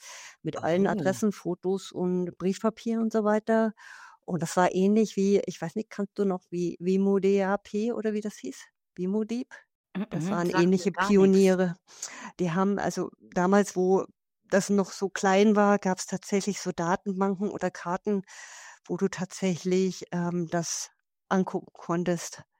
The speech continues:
Speaker 1: Ähm, ja, aber dann ist das ja mal alles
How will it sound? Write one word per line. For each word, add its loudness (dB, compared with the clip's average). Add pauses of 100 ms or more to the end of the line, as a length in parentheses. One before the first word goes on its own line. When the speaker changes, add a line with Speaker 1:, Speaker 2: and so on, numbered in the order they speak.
(240)
Speaker 1:
Ähm, 2 (140)
ja, -4 (180)
aber 4
dann 2
ist -4
das -8
ja 2
mal 2
alles -2